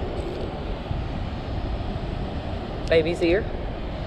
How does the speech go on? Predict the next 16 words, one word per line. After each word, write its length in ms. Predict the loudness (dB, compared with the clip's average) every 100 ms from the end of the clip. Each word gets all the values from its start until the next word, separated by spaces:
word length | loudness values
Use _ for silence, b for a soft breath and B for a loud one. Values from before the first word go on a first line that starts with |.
| -2 -4 -4 -4 2
And 100 | 8
while 140 | 10
we're 80 | 10
talking 220 | 8 4
about 180 | 6 8
that, 180 | 8 10
there's 240 | 10 10
lots 260 | 8 6 6
of 100 | 6
different, 580 | 6 6 6 6 2 4
um, 200 | 6 10
levels 440 | 10 10 6 4
to 60 | -2
choose 320 | 4 6 6
from 300 | 6 8 8
too. 360 | 8 8 8